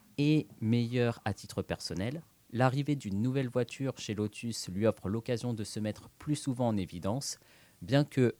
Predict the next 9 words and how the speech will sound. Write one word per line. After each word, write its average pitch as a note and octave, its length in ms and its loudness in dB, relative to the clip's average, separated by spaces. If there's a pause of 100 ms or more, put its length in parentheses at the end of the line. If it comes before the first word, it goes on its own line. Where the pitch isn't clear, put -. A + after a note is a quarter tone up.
malmené C3 540 4
en B2 100 2
vitesse A2 400 -2
pure B2+ 360 -4
par A#2+ 180 2
son - 140 -2
coéquipier A#2+ 760 -2
Johnny G2 320 -2
Herbert, F#2+ 480 -2